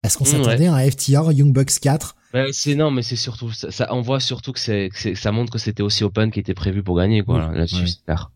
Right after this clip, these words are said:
Speaker 1: Et apparemment, il y a des rumeurs aussi comme quoi Cash Wheeler aura une petite blessure.
Speaker 2: Hein ? D'accord.
Speaker 1: Ouais, c'est ce que j'avais vu passer. Donc, euh, bon. Euh, <laughs> Bunny qui dit, attendez, de F T R ? Oui, oui, oui. C'est Ricky Starks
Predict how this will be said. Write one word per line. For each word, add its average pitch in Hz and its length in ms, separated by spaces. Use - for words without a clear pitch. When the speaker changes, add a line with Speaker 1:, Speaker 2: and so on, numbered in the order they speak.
Speaker 1:
Et 160 120
apparemment, 185 440
il 190 60
y 165 40
a 156 40
des 156 100
rumeurs 151 280
aussi 139 200
comme 135 160
quoi 147 160
Cash 139 260
Wheeler 131 140
aura 123 240
une 123 100
petite 123 280
blessure. 104 340
Speaker 2:
Hein ? 143 180
D'accord. 95 380
Speaker 1:
Ouais, 110 180
c'est - 140
ce - 60
que 139 80
j'avais 123 200
vu 131 100
passer. 113 340
Donc, 107 260
euh, 92 180
bon. 76 180
Euh, 110 920
<laughs> 185 160
Bunny 147 220
qui - 80
dit, 139 100
attendez, 135 280
de 127 120
F 139 60
T 185 140
R ? - 120
Oui, 240 100
oui, 156 120
oui. 147 260
C'est 127 300
Ricky 160 280
Starks - 520